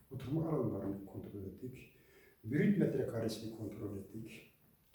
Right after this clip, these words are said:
Brüt metrekaresi doksan metrekaredir. Kullanım alanı yetmiş beş metrekaredir. Prefabrik de yapılıyor.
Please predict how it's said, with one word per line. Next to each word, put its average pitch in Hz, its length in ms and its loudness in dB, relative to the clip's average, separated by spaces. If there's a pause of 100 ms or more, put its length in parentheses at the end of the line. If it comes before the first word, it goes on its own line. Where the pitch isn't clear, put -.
(720)
Brüt 160 340 8
metrekaresi 185 720 8
doksan 175 300 4
metrekaredir. 104 1080 0
Kullanım 185 360 6
alanı 156 340 6
yetmiş - 320 0
beş 117 180 -4
metrekaredir. 98 1000 -8 (520)
Prefabrik 185 560 8
de 151 40 8
yapılıyor. 120 580 2